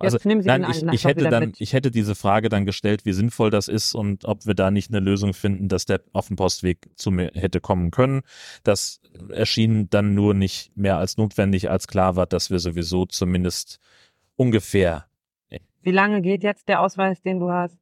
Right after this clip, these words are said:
Speaker 2: Ah, äh, noch zwei Jahre.
Speaker 1: Wie lange läuft dein Vertrag noch mit dem Deutschlandradio?
Speaker 2: Stand heute noch drei Jahre.
Speaker 1: <laughs> Also einmal haben wir das Spiel noch.
Speaker 2: Naja, es kann dann immer noch sein, dass mein Vertrag nochmal verlängert wird und dann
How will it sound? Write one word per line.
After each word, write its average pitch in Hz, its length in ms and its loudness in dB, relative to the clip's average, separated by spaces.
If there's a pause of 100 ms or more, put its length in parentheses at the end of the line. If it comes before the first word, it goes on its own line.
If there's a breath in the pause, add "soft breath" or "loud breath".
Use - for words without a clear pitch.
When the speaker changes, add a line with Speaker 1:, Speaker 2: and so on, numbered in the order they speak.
Speaker 2:
Ah, 73 140 -12 (180)
äh, 135 80 -8
noch 151 220 0
zwei 165 240 0
Jahre. 90 280 0 (300)
Speaker 1:
Wie 165 160 -2
lange 185 280 4 (160)
läuft 170 280 0
dein 175 140 0
Vertrag 202 420 -4
noch 220 140 -4
mit 214 160 -4
dem 180 60 -12
Deutschlandradio? 196 680 -6
Speaker 2:
Stand 113 300 -2
heute 131 240 0
noch 127 160 0
drei 92 240 -2
Jahre. 78 300 -6 (140)
Speaker 1:
<laughs> 294 680 -2
Also 208 160 -2
einmal 214 380 0
haben 196 100 -4
wir 185 80 -8
das 185 120 -10
Spiel 180 220 -12
noch. 165 160 -14 (560 loud breath)
Speaker 2:
Naja, 139 320 4
es 120 160 -6
kann 127 260 2
dann 143 200 2
immer 135 200 0
noch 139 140 2
sein, 131 220 0
dass 123 140 0
mein 120 140 -2
Vertrag 110 340 0
nochmal 123 320 0
verlängert 139 500 0
wird 165 200 -2
und 127 140 -4
dann 123 360 -2